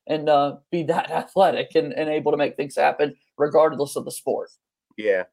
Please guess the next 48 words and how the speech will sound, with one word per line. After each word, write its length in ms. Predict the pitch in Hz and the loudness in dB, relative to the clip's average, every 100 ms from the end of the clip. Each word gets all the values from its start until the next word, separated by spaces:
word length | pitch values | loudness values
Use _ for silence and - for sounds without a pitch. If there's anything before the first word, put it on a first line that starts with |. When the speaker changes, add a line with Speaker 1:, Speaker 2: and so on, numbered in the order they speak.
| _ _ _ _ - | _ _ _ _ -4
Speaker 2:
absolutely, 580 | 139 - 110 120 107 | -2 -4 -4 -4 -2
man. 320 | 98 104 104 - | 2 2 2 0
Um, 500 | 104 101 98 92 _ | -2 -2 -2 -8 _
you 120 | 160 | 0
know, 200 | 139 104 - _ | 2 2 0 _
I, 140 | 135 - - | -2 -2 -4
hi-, 220 | 170 - - | -6 -6 -4
high 440 | 165 180 147 147 | -2 0 0 0
I 40 | |
Q 300 | 127 - 143 | 0 -2 -2
guy, 260 | 113 110 104 | 2 2 2
I 40 | |
always 260 | 123 143 135 | 2 2 2
made 200 | 131 123 | 0 -2
the 80 | 113 | 0
right, 300 | 117 117 - | 0 -2 -6
um, 260 | 101 104 98 | -8 -8 -2
basketball 580 | 107 110 - 107 98 95 | 0 0 -2 -6 -4 -4
play. 400 | 110 104 95 95 _ _ _ _ - | -2 -2 -2 -6 _ _ _ _ -4
And, 280 | 98 95 | -4 -4
um, 540 | 76 92 85 76 - - _ _ _ _ _ | -6 -4 -6 -6 -12 -20 _ _ _ _ _
you 140 | - 139 | -4 0
know, 140 | 101 | 0
as 180 | 92 110 | 0 0
much 220 | 131 139 | 0 -2
of 80 | 117 | -4
a 60 | 107 | 0
great 240 | 117 110 | 0 0
scorer 340 | - 123 127 | 0 4 4
he 80 | 117 | 4
was, 220 | 110 110 107 | 0 -2 -4
Luke 380 | 104 110 165 277 | -8 -4 -4 -4
was 100 | 151 | -4
a 60 | |
really 180 | 143 131 | -4 -2
good 180 | 120 120 | -4 -2
playmaker 560 | 147 160 110 95 95 | -2 0 0 -2 -6
too. 280 | - 135 92 | -8 -8 -2
Like, 140 | 98 104 | 0 0
even 260 | 123 80 | -2 0
as 140 | 113 107 | 0 -2
a 60 | |
freshman, 340 | - 123 123 113 | 0 0 2 -4
I 40 | |
think 180 | 120 131 | -6 -4
he 100 | 113 | -2
averaged, 240 | 110 107 98 | -2 -2 -2
like, 260 | 101 92 | -2 -2